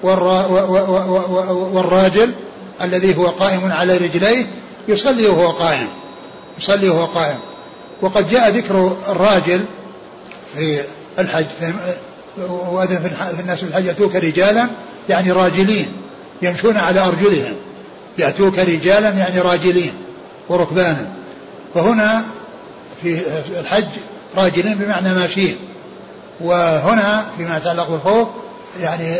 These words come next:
رجالا بمعنى جمع راجل وهو القائم، يعني قائم على رجليه يصلي وهو غير الراكب، وهو غير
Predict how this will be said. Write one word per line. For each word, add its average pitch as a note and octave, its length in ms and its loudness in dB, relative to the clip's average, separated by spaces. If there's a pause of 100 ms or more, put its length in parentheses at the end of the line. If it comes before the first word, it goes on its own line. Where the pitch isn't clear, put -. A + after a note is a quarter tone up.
(120)
رجالا F#3 420 2
بمعنى F#3+ 640 0 (1300)
جمع F#3 300 0
راجل G3+ 300 2
وهو F3 140 2
القائم، F3 460 0 (600)
يعني E3+ 200 -4
قائم F#3 400 -2
على E3+ 200 0
رجليه D#3+ 420 -2 (440)
يصلي E3+ 380 -2
وهو E3 260 0
غير G3+ 240 2
الراكب، D#3+ 400 -2 (540)
وهو E3 380 0 (480)
غير F3+ 420 2